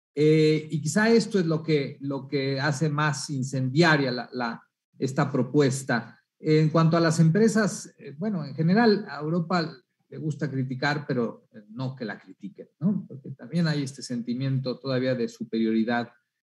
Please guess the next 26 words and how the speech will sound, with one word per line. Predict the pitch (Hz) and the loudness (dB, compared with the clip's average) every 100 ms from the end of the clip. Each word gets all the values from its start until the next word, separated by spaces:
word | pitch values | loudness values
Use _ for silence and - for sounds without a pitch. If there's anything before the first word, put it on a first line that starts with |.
| _ | _
este, | - 123 117 - - 117 110 107 87 - - - | -6 0 0 -2 -4 -2 -2 -4 -10 -16 -20 -12
muy | 127 143 135 | -2 2 2
extendido | 117 - 117 117 139 123 117 127 | 0 -2 -2 2 2 2 0 -4
en, | 120 113 - | -8 -8 -6
en | 135 | -2
Europa. | 147 151 170 - 160 185 180 - _ _ _ - | 2 6 4 4 2 0 -2 -10 _ _ _ 2
Y, | 170 208 208 - | 8 8 8 2
em, | 156 156 151 151 143 139 131 131 - _ _ _ | 0 4 4 4 4 0 -2 -4 -8 _ _ _
y, | - 165 165 165 - | 0 2 4 2 2
y | 143 | 2
bueno, | 180 226 165 175 - | 4 2 2 -2 -4
pues, | 151 135 - | -6 -4 -4
eh, | 139 123 123 | -4 -4 -10
a | - | -8
ver, | 143 165 156 | -2 -2 -2
tenemos | 151 175 185 147 - - | 2 4 4 4 -2 -8
suficientes | 151 127 165 160 160 | -6 -2 4 4 4
ejemplos, | 135 - 156 160 156 143 - | 0 0 0 2 0 -2 -4
O | 131 135 | -2 -2
H | 131 - 110 117 123 139 | -2 -2 -2 0 0 0
L, | 135 127 123 | 2 2 0
Banco | 113 117 - | -2 -6 -12
Santander, | - 101 104 98 110 151 | -16 -16 -16 -14 -6 -4
en | 147 | -4
fin, | 131 160 | -4 -2
hay | 170 | -2